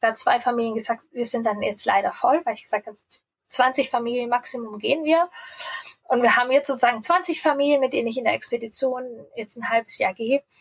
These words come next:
Und für den Sommer darf ich mir dann Strukturen überlegen,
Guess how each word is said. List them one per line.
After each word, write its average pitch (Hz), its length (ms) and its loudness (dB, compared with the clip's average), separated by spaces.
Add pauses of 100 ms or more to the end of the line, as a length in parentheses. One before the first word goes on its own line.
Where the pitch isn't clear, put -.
(320)
Und 233 160 -6
für 262 120 2
den 226 180 2
Sommer 254 300 6
darf 208 200 2
ich 220 140 -4
mir 220 140 -4
dann 208 200 2
Strukturen 254 560 -2
überlegen, 220 720 -2